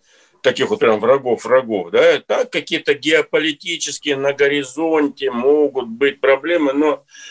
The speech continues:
но так, чтобы вот прямо враг-враг, э, с которым надо воевать, мне бы не хотелось этого, потому что, э, мы же с Эрдоганом как бы договаривались немножко, мало-мало, да, как бы мирились, ну вот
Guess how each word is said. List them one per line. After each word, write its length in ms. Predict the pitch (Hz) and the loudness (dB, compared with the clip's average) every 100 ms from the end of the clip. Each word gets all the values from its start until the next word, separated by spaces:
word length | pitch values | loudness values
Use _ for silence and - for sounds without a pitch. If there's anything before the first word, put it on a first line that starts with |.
| - - - | -20 -16 -6
но 240 | 131 147 | 2 2
так, 240 | 143 160 - | 4 0 0
чтобы 260 | 160 147 147 | -2 2 0
вот 100 | 143 | 2
прямо 300 | 151 143 139 | 2 2 2
враг-враг, 800 | 147 147 131 139 170 196 190 127 | 2 2 0 -2 -2 -2 -4 -8
э, 100 | 113 | -8
с 80 | - | -6
которым 400 | 127 131 131 131 | -6 -4 -2 0
надо 240 | 120 120 | 0 2
воевать, 420 | 127 131 160 151 | 2 2 2 0
мне 120 | 131 | -2
бы 140 | 135 135 | -2 -4
не 80 | 127 | -4
хотелось 500 | 143 139 117 104 - | -4 0 0 0 -4
этого, 240 | 147 104 | -2 -4
потому 160 | - 101 | -4 -6
что, 200 | 110 - - - - - _ | -6 -6 -16 -20 -20 -20 _
э, 580 | - 117 120 120 117 117 | 0 2 2 2 4 2
мы 180 | 120 127 | 2 -2
же 480 | 113 123 123 120 117 - - 110 | 2 4 4 2 -4 -10 -14 -10
с 120 | - | -4
Эрдоганом 560 | 123 117 120 127 120 113 | -2 0 2 2 2 -4
как 180 | 120 107 | -4 -2
бы 80 | 110 | -2
договаривались 800 | - 147 190 247 180 120 - | 2 4 4 4 2 0 -4
немножко, 420 | 117 113 104 - 110 | -8 -6 -8 -6 -2
мало-мало, 600 | 113 110 104 92 90 95 | 0 2 0 -2 -4 -2
да, 280 | 127 180 202 _ _ - _ _ - | 0 0 -2 _ _ -20 _ _ -2
как 280 | 127 127 120 | 0 0 0
бы 400 | 135 131 127 123 | 2 2 2 -4
мирились, 800 | 127 147 202 214 156 127 - - | -2 0 0 0 0 -2 -6 -8
ну 340 | 117 135 180 180 | -4 -2 0 0
вот 180 | 180 | -2